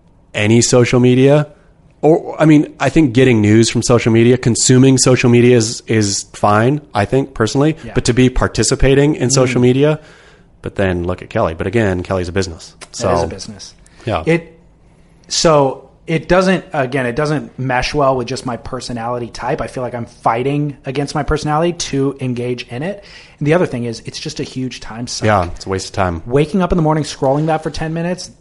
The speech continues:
Speaker 2: and then multiple times throughout the course of the day. And it actually just creates anxiety for me.
Speaker 1: Yeah.
Speaker 2: I see all the things I'm missing out on, like, "Oh, the waves were good here today instead of there," and what, and I just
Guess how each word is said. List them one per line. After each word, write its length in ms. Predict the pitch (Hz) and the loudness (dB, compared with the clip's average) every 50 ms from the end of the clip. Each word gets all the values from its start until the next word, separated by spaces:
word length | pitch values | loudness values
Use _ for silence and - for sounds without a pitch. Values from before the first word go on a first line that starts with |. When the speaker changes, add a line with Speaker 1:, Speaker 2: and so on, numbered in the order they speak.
| _ _ - | _ _ -16
Speaker 2:
and 140 | 127 131 135 | -14 -12 -10
then 280 | 131 127 123 120 113 123 | -10 -10 -10 -10 -10 -8
multiple 340 | 131 123 127 127 123 127 | -8 -8 -8 -8 -8 -10
times 260 | - 131 127 131 123 - | -8 -8 -8 -8 -6 -4
throughout 180 | 135 123 123 | -4 -4 -4
the 60 | - | -6
course 260 | 110 - 127 127 127 - | -8 -10 -10 -10 -10 -10
of 60 | - | -12
the 100 | 131 117 | -12 -10
day. 360 | 117 123 143 175 185 - - - - | -6 -4 -4 -4 -4 -6 -8 -6 0
And 120 | 180 185 | 2 2
it 60 | 180 185 | 4 4
actually 460 | 190 226 - - 226 202 175 - - - - - _ _ _ _ _ _ _ _ _ _ _ _ _ - | 2 2 0 0 0 0 0 0 -6 -16 -20 -20 _ _ _ _ _ _ _ _ _ _ _ _ _ -14
just 260 | 143 - 190 185 - - | -6 -2 0 0 0 0
creates 320 | - 202 190 190 185 196 | 0 2 2 2 2 0
anxiety 400 | 185 165 - 131 165 233 208 120 | -2 -2 0 0 0 0 0 -2
for 220 | - - 120 104 | -6 -12 -14 -14
me. 160 | 98 98 98 - | -14 -16 -10 -4
Speaker 1:
Yeah. 180 | - 117 110 107 - | -2 -2 -2 -2 -4
Speaker 2:
I 60 | 156 | -4
see 160 | 143 - 190 165 | -4 0 2 2
all 100 | 160 175 | 2 2
the 60 | 175 | 2
things 220 | - 196 185 170 165 | 0 0 0 2 2
I'm 120 | 147 147 | 2 2
missing 300 | 156 151 - 147 143 127 | 0 0 0 -2 -2 0
out 160 | 139 190 170 | 2 2 2
on, 240 | 123 113 123 135 135 | 0 -2 -4 -4 -4
like, 140 | 147 147 - | -6 -4 -2
"Oh, 80 | 220 | -2
the 80 | 214 165 | -2 -2
waves 260 | 147 165 170 170 170 | -2 -4 -4 -4 -6
were 60 | 175 | -6
good 180 | 147 170 175 170 | -6 -6 -6 -6
here 180 | - 214 220 196 | -6 -6 -4 -4
today 200 | 147 127 123 123 | -4 -4 -6 -6
instead 280 | 120 - - 165 151 151 | -6 -6 -4 -2 -2 -2
of 80 | 147 160 | 0 0
there," 240 | 165 151 139 117 | 2 2 2 0
and 100 | 117 123 131 | 0 -2 -2
what, 280 | 147 151 156 147 - - | -2 -2 -2 -2 -4 -4
and 140 | 156 151 147 | -4 -2 0
I 80 | 143 147 | 0 0
just 260 | 143 139 - - - | -2 -4 -6 -8 -12